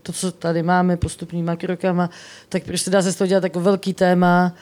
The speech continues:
Že to je jakoby něco, co se dotýká vlastně jako hrozně úzce jakoby n-, našich jakoby nejniternějších záležitostí umírání, jako i našeho, vlastně to, to, jak my budeme dožívat, to, jestli jakoby, jak budeme financovat prostě, eh, tu péči o ty seniory. Tam si myslím, že se to dá stematizovat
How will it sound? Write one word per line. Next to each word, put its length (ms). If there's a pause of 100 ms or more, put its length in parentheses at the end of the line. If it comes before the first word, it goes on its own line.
(420)
Že 80
to 120
je 60
jakoby 300
něco, 200
co 100
se 120
dotýká 380
vlastně 240
jako 200
hrozně 800 (140)
úzce 340
jakoby 480
n-, 220
našich 440
jakoby 280
nejniternějších 840
záležitostí 600 (380)
umírání, 580
jako 180
i 120
našeho, 600
vlastně 400
to, 160
to, 120
jak 140
my 120
budeme 300
dožívat, 460 (260)
to, 80
jestli 260
jakoby, 460
jak 120
budeme 260
financovat 680
prostě, 520
eh, 300 (220)
tu 100
péči 340
o 60
ty 100
seniory. 360
Tam 140
si 140
myslím, 220
že 60
se 80
to 100
dá 160
stematizovat 680